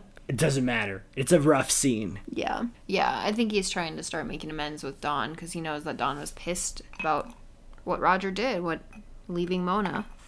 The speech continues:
Speaker 2: for Jane. And he's still pissed.
Speaker 1: Right. But the scene comes off like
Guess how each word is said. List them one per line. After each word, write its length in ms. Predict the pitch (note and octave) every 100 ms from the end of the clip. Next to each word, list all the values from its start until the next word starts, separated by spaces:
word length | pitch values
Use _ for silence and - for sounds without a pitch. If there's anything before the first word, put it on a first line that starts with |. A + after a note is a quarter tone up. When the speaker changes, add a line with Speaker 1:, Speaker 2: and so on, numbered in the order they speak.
| -
Speaker 2:
for 100 | G#3
Jane. 580 | F3 G#3 G#3 E3 F3 -
And 480 | - G3 G#3+ G#3+ A3 - -
he's 220 | A3+ A3
still 200 | - E3+
pissed. 600 | F#3 - - - - - - - - D3+
Speaker 1:
Right. 300 | D3+ A2 - - -
But 120 | D#3+
the 80 | D3
scene 680 | C#3+ - F#3+ G#3+ F#3 F3+ - -
comes 300 | - D#3+ C#3+
off 340 | D3 D3 C#3 C3+
like 360 | A#2+ A2+ -